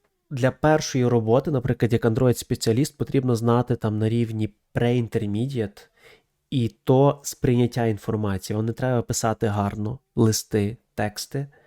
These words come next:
Потрібно в першу чергу, щоб ви могли відкрити статтю якусь, і навіть з перекладачем не витрачати на це півдня, а просто більш-менш швидко прочитати її, зрозуміти, і, і зробити якийсь, ну,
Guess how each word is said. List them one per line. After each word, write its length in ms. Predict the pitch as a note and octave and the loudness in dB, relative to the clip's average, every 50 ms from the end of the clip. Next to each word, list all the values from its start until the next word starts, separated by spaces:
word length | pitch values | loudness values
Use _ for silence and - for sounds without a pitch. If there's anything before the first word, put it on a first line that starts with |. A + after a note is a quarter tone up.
| _ _ _ _ _ _ _ _ _ _ _ _ | _ _ _ _ _ _ _ _ _ _ _ _
Потрібно 600 | - A#2+ - B2 C3 C#3+ D3 C#3+ C3+ B2+ B2 A#2+ - - | -4 -4 -2 0 0 0 0 0 0 0 0 0 -2 -4
в 120 | - - | -10 -4
першу 360 | - C3 B2+ C3+ - - D3+ | 0 0 0 0 0 -4 -8
чергу, 300 | C3+ - B2+ C#3+ D#3+ D#3+ | -6 -4 -4 -2 -4 -4
щоб 200 | - - - B2 | -6 -6 -6 -6
ви 60 | B2+ | -4
могли 280 | B2 B2+ A#2 A2 B2 A#2 | -2 -2 -2 0 0 -2
відкрити 540 | A2+ A2 - - - B2+ A#2 - - A2+ G#2+ | -2 -4 -6 -6 -4 -4 -4 -4 -4 -6 -6
статтю 480 | - - - A#2 - - - C#3 C3+ | -4 -4 -2 -2 -2 -2 -2 -2 -2
якусь, 500 | C3+ D3 C#3 - - E3+ F#3 G3 - - | -2 -2 -4 -6 -4 -4 -4 -4 -6 -6
і 60 | - C3 | -4 -2
навіть 240 | B2 B2 A#2+ A#2 | 2 2 2 2
з 60 | - - | 0 -2
перекладачем 880 | - - A#2+ A#2 - - B2 A2+ A2+ A#2+ - - - C3 C#3+ E3 D#3+ | -2 0 0 0 0 0 -2 0 0 0 -2 -2 -2 -2 -2 -2 0
не 80 | B2+ A#2+ | 0 0
витрачати 440 | A2+ A#2 - - - B2+ A#2+ - A#2+ | -2 -4 -6 -6 -6 -6 -6 -6 -6
на 80 | A2+ | -6
це 120 | G#2+ B2 A2+ | -4 -6 -6
півдня, 500 | - A#2+ G#2+ G#2 G#2+ - A#2 C3 C3 - | -4 -4 -4 -4 -4 -4 -4 -4 -4 -6
а 40 | _ | _
просто 300 | - B2+ A#2+ - - - - _ _ _ _ _ _ | -10 -8 -8 -8 -10 -14 -20 _ _ _ _ _ _
більш-менш 440 | - B2+ A#2 - - - A#2+ A#2 - | -6 -4 -4 -4 -2 -2 -2 -2 -2
швидко 420 | - - - B2+ - - - A#2 G#2 | -4 -4 -4 -4 -4 -4 -6 -10 -8
прочитати 680 | - - A#2 - - B2 - - B2 D3 - - - A#2+ | -4 -2 -2 -2 -2 -2 -2 0 0 0 0 -2 -4 -4
її, 140 | A2 A2 | -2 -2
зрозуміти, 640 | G#2+ A2+ A2+ A2 A2 A2+ A2+ B2+ D3 C#3+ - E3 F3+ - _ - - - - - - _ _ _ | 0 0 0 0 0 0 -2 -2 -2 -4 -4 -8 -8 -10 _ -20 -20 -20 -20 -20 -20 _ _ _
і, 400 | B2+ B2 A#2+ A#2 A2+ A2+ A2+ A#2 | 0 2 2 2 2 0 0 0
і 280 | A2+ A#2 - _ D3 B2 | -2 -2 -4 _ -2 2
зробити 420 | A2+ A#2 A#2 A#2 C3 C#3 - B2+ | 4 4 4 4 2 2 2 0
якийсь, 460 | A#2+ A2+ - B2 A2+ - - - - - - | -2 0 0 -2 -4 -4 -6 -12 -10 -6 -4
ну, 220 | C#3+ A2 G2 F#2+ | -4 -4 -4 -6